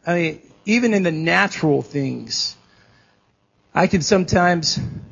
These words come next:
see a person, and by the way they dress, the way their hair is, on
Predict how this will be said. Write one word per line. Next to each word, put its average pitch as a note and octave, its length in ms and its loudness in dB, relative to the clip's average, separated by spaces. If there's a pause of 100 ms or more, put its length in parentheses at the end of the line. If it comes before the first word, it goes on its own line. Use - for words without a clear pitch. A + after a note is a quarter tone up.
see G3 320 0
a F3 80 2
person, F3+ 720 0
and D3 460 -2 (880)
by C#3 120 2
the C#3 100 2
way D#3 220 2
they E3+ 180 2
dress, E3 720 0 (600)
the A#2 80 -6
way C3+ 200 2
their E3 200 2
hair E3 340 2
is, E3+ 340 0
on D3+ 240 -2